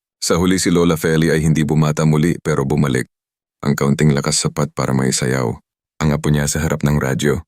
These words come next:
At kung ikaw ay gaya niya pagod sa gamot, pagod sa mahal na supplement, at naghahanap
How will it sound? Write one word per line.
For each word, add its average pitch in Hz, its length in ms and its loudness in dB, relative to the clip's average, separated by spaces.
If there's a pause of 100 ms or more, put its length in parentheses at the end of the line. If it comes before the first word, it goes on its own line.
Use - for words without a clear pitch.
(300)
At 78 80 -2
kung 80 160 2
ikaw 80 320 0
ay 80 80 2
gaya 80 240 2
niya 76 160 2
pagod 73 240 0
sa - 80 -2
gamot, 76 320 0 (240)
pagod 76 240 0
sa 76 160 0
mahal 73 240 0
na 67 80 -4
supplement, 76 480 -2 (380)
at 80 100 -4
naghahanap 76 480 0